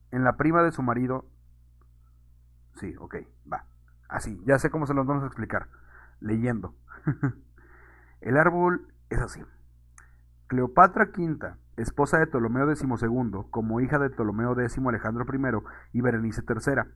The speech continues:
Lo que, lo que, lo que la convertiría en prima de su marido. Ptolomeo decimosegundo, eh, su marido, ¿no? Pero podría haber sido hija de Ptolomeo noveno Látiro, lo que en su lugar la habría convertido en hermana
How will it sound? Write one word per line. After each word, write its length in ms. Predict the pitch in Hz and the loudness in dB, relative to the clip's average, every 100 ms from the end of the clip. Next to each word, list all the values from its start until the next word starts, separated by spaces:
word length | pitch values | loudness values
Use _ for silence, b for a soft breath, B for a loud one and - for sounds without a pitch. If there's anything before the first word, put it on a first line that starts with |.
| - b b b b | -20 b b b b
Lo 300 | 143 175 196 | 4 6 6
que, 80 | 190 | 4
lo 140 | 170 165 | 2 2
que, 120 | 151 - | -2 0
lo 260 | 143 165 165 | 4 4 4
que 100 | 175 | 4
la 180 | 160 160 | 4 2
convertiría 580 | 147 143 139 147 147 | 0 0 0 0 0
en 100 | 147 | 0
prima 260 | 143 127 127 | 0 0 0
de 80 | 123 | -2
su 120 | 123 | -2
marido. 340 | 127 135 123 90 - - b b b - | 0 2 0 -4 -16 -20 b b b -4
Ptolomeo 380 | 131 135 156 180 | 0 2 4 4
decimosegundo, 880 | 185 180 165 147 147 151 135 127 - - - - _ _ - - - | 4 2 0 0 0 0 0 -2 -8 -20 -20 -20 _ _ -20 -20 -12
eh, 360 | 110 107 101 92 - | -8 -6 -8 -10 -12
su 60 | 104 | -10
marido, 280 | 98 98 95 | -8 -8 -8
¿no? 100 | 113 B B | -12 B B
Pero 180 | 127 135 | 0 2
podría 300 | 139 139 160 | 4 4 6
haber 180 | 175 175 | 6 4
sido 280 | 170 170 160 | 2 2 2
hija 200 | 156 160 | 2 4
de 120 | 156 | 2
Ptolomeo 460 | - 117 113 123 131 | 2 0 0 0 0
noveno 360 | 135 120 123 | 0 0 2
Látiro, 440 | 127 139 123 101 - - B B | 2 2 0 -6 -8 -16 B B
lo 160 | 135 143 | 0 2
que 100 | 156 | 2
en 80 | 151 | 2
su 120 | 165 | 2
lugar 340 | 160 156 151 | 4 6 8
la 80 | 147 | 8
habría 220 | 131 131 | 4 2
convertido 500 | 131 143 127 117 131 | 0 0 0 2 2
en 100 | 139 | 2
hermana 640 | 127 107 113 120 123 120 - | 0 -2 -2 -2 -2 -4 -6